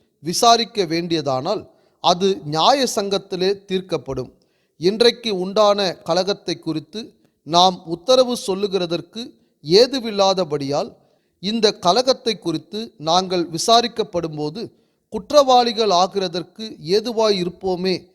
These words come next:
என்று சொல்லி, பின்பு கூட்டத்தை அனுப்பிவிட்டான். அப்போஸ்தலர் அதிகாரம் இருபது. கலகம் அமர்ந்த பின்பு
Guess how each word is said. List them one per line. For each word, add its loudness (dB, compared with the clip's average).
என்று -4
சொல்லி, -6
பின்பு -4
கூட்டத்தை -2
அனுப்பிவிட்டான். -6
அப்போஸ்தலர் -2
அதிகாரம் 0
இருபது. -6
கலகம் 2
அமர்ந்த -2
பின்பு -8